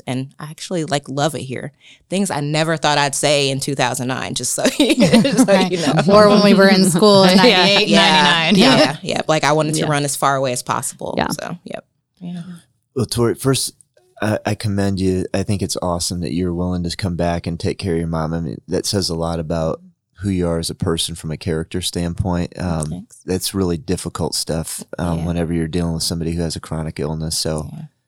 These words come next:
Speaker 4: kudos to you for, for being willing to do that. As you have friends now who come to visit in our community, and as you shared, you know, there's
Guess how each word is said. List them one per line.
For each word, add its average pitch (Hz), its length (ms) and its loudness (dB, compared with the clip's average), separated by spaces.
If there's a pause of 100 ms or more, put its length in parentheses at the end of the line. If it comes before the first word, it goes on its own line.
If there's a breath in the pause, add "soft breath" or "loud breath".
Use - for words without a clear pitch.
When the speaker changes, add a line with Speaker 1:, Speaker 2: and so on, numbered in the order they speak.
(140)
Speaker 4:
kudos 85 380 -2
to - 120 -6
you 80 140 -4
for, 78 380 -6
for 85 120 -12
being 80 220 -4
willing 80 240 -4
to 78 80 -8
do 82 180 -4
that. 78 240 -4 (1900 soft breath)
As 110 180 0
you 113 100 0
have 113 240 0
friends 101 460 -4
now 87 240 -4
who 87 140 -6
come 87 240 -4
to 80 80 -6
visit 80 480 -4 (160)
in 85 160 -6
our 80 240 -4
community, 82 720 -6 (120)
and 82 160 -6
as 85 220 -4
you 78 80 -6
shared, 87 600 -4
you - 140 -10
know, 80 100 -2
there's 82 340 -4